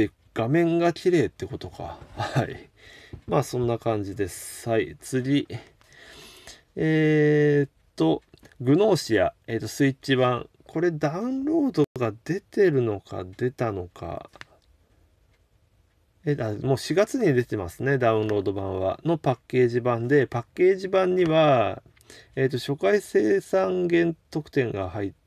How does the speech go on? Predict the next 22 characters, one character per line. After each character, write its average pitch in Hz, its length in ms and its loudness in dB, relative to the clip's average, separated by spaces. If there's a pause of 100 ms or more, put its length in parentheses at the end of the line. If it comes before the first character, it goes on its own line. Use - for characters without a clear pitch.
(160)
て - 140 -12
る - 100 -10
の - 140 -12
か。 - 320 -12 (220)
う 120 40 -6
ん。 98 360 -8 (720)
ま 151 120 -2
あ、 - 20 -2
だ 170 100 0
か 175 140 2
ら、 123 220 0 (180)
最 226 400 -2
近 233 200 -4
よ 233 160 -2
く 180 140 0
あ 156 80 6
る 131 100 0
パ - 160 -8
ッ - 40 -10 (140)
ケ 208 380 0
ー 185 1040 2
ジ 160 60 -10